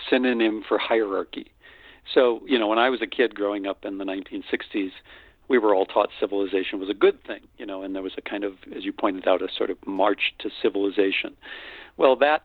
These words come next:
story has largely broken down, unless you're in the Republican Party in the United <laughs> States, in which case it's still the story you're telling. We,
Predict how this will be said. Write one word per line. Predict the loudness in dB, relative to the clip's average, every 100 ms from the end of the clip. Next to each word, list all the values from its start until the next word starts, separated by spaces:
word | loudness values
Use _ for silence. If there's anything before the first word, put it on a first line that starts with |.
| -10 -8
story | -2 0 0 -2 0
has | 0 -2 -4
largely | 0 2 0 -6 -8
broken | 0 0 0 -4
down, | 0 0 -2 -10 -18 _ _ -12
unless | -6 -4 -4
you're | -6 -8 -14 _
in | -6 -4
the |
Republican | -4 0 0 0 -6 -4
Party | -2 -2 -2
in | -4
the | -6
United | -6 -6 -8 -8 -4
<laughs> |
States, | 0 0 0 -12
in |
which | -10 -4
case | -2 -2 0
it's | -2 -2
still | -6 -6
the | -6 -10
story | -6 -6 -4
you're | -6
telling. | -6 -6 -8 -10 -12 -12 -16 -18 -20 -20 2
We, | 4